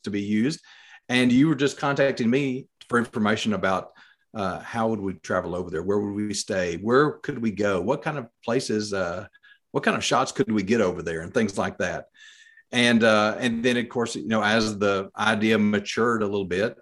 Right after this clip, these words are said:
um, and once Jeremy, uh, DeHutt was brought on board, uh, there was kind of this idea of,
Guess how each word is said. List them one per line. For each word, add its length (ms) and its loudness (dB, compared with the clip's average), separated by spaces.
um, 360 -8
and 320 -8
once 200 -2
Jeremy, 640 0
uh, 220 -6
DeHutt 400 0
was 120 0
brought 220 4
on 100 -2
board, 380 -2
uh, 180 4
there 140 6
was 160 0
kind 240 -2
of 60 -6
this 140 0
idea 420 2
of, 280 -2